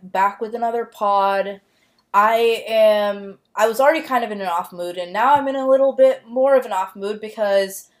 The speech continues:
I already recorded a good several minutes of an intro, plus some, and realized that my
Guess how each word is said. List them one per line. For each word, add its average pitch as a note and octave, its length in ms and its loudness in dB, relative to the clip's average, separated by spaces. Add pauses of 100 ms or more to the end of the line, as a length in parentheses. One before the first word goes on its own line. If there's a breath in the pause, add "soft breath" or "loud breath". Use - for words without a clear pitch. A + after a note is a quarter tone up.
(100)
I A3+ 160 2
already B3+ 360 2
recorded A3+ 760 -4 (360)
a A#3 120 2
good G#3+ 640 -2 (720)
several G#3+ 480 -2
minutes G3 400 -6
of F#3+ 100 -2
an F#3+ 80 -14
intro, F#3 800 -4 (580)
plus F#3+ 400 -2
some, F3+ 400 -6 (220)
and F#3 760 -6 (160)
realized G3 760 -2
that F3+ 460 -2 (420)
my F#3 920 -4